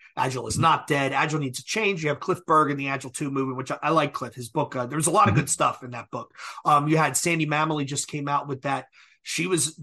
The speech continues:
Speaker 1: pitching the idea of actually retrospecting on Agile itself and working through an exercise with your team to figure out what comes next. Do you think it's just that there are enough practitioners now that have reached that level of maturity where they realize that,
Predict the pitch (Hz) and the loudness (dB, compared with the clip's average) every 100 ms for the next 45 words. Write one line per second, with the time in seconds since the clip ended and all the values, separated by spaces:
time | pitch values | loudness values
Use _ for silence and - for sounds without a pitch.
0 | 127 - 175 170 160 151 147 131 151 143 | -18 -8 -4 -2 -2 -2 -2 -2 -2 -2
1 | 135 147 135 143 143 - 151 - 135 135 | -4 -4 -4 -4 -4 -6 -6 -4 -6 -4
2 | 139 143 135 131 - 147 160 - - 131 | -4 -4 -6 -2 0 2 2 0 -12 -10
3 | 131 143 135 143 139 139 - 143 127 135 | -4 -2 -2 -4 -4 -4 -2 -2 -2 -6
4 | 131 156 240 160 143 127 127 127 123 127 | -6 -6 -6 -6 -4 -2 -2 -2 -4 -6
5 | 123 127 - - - - - 277 - 269 | -6 -10 -12 -18 -20 -6 2 4 4 0
6 | 302 294 - - 240 - 220 220 190 185 | 2 2 2 -2 0 2 2 2 6 8
7 | 180 170 156 190 - - 180 - 180 - | 8 6 4 2 2 -2 -2 -2 -6 -6
8 | 170 160 143 151 143 143 147 - _ - | -6 -4 -2 0 2 2 0 -6 _ -20
9 | - _ 147 139 143 123 131 147 190 190 | -20 _ -2 0 0 -2 -6 -4 -4 -4
10 | - - 156 147 - _ _ _ 139 185 | -8 -6 -2 -2 -2 _ _ _ -2 0
11 | 233 311 277 208 - 208 214 208 156 143 | 0 -2 -4 -4 -2 0 0 2 0 0
12 | 135 143 175 180 170 156 147 151 | -2 -2 -2 0 0 0 -2 -4